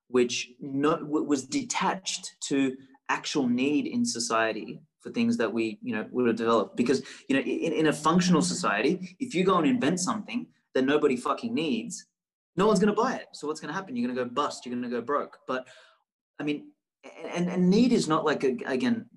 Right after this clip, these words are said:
to, to add some nuance there, it's not black and white. So, so in a, in a society that's lost its fucking mind,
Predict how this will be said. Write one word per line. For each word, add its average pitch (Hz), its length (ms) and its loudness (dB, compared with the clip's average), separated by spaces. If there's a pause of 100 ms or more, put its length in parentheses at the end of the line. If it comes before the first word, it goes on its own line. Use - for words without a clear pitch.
to, 127 140 -4
to - 160 -8
add 127 140 -2
some 123 160 -2
nuance 123 320 2
there, 110 80 0
it's 107 120 -8
not 131 140 -4
black 147 240 2
and 127 120 -2
white. 113 280 0
So, 123 200 0
so - 180 -4
in 123 180 -2
a, 120 80 2
in 123 200 -2
a 120 60 -2
society 131 460 0
that's 123 220 -4
lost 123 240 -6
its - 100 -16
fucking 113 360 -8
mind, 110 460 -4